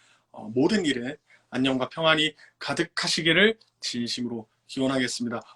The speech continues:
올 한 해 무엇보다도 여러분들 건강이 최고입니다. 항상 건강하시고 늘 행복하시고, 어, 이천이십일 년 새해에도 우리 장민호 형님과 영탁 형님과 임영웅 형님과 김희재 형님과 우리 정동원 군과 함께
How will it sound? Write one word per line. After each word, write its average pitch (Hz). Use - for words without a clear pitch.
올 165
한 233
해 180
무엇보다도 208
여러분들 139
건강이 156
최고입니다. 165
항상 165
건강하시고 139
늘 127
행복하시고, 170
어, 117
이천이십일 131
년 127
새해에도 147
우리 117
장민호 151
형님과 131
영탁 139
형님과 127
임영웅 170
형님과 151
김희재 170
형님과 139
우리 131
정동원 165
군과 139
함께 208